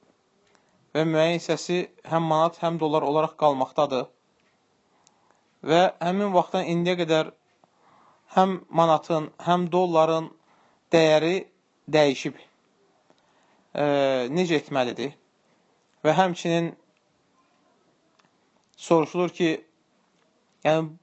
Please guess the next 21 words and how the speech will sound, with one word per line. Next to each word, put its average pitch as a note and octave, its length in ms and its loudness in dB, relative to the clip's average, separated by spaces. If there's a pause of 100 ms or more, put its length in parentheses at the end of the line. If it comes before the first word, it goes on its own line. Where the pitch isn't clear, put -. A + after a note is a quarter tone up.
(140)
bu F#3+ 160 0
insanın E3+ 720 -2
borcu D#3+ 380 0
bu D#3+ 100 -2
qədər D#3 220 0
gecikdirməsi, D3+ 800 -2 (1700)
qarşı D#3 320 4
tərəfi D#3 300 -2
səbr D#3+ 340 0
etdiyi, D#3+ 300 -2 (560)
edir, D#3+ 320 -2 (100)
lakin E3+ 360 -2
bu F#3+ 100 -2
insanın F3 340 -4
bu E3+ 80 -6
qədər E3 300 -2
gecikdirməsi D3+ 720 -4 (520)
bu D#3 120 2
haqda. C3+ 360 0 (1040)
Birincisi, G3+ 600 0 (1700)
borcu F#3+ 540 2